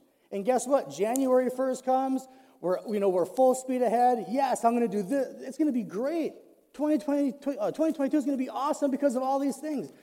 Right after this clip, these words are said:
But guess what? That's your flesh. And how quickly do our New Year's resolutions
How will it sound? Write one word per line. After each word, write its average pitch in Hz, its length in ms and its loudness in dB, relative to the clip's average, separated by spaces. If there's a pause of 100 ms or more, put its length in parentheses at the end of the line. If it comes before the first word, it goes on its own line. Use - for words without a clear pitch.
(220)
But 202 140 -4
guess 240 200 -2
what? 240 100 0
That's 202 200 2
your 220 100 0
flesh. - 580 -6 (800)
And 156 80 -6
how 220 240 2
quickly 185 840 0 (320)
do 190 100 2
our 180 140 6
New 196 160 2
Year's 226 180 2
resolutions 190 880 -2